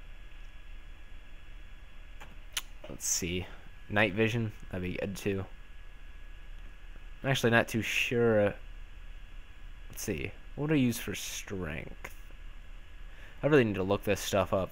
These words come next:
'cause I don't really know what I u-,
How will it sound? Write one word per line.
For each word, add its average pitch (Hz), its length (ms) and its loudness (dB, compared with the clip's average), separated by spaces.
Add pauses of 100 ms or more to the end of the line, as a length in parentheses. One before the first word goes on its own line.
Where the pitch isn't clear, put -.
'cause 110 140 -2
I 113 40 4
don't 107 140 0
really 101 180 4
know 98 400 2 (1700)
what 90 140 -2
I 95 60 2
u-, 98 500 0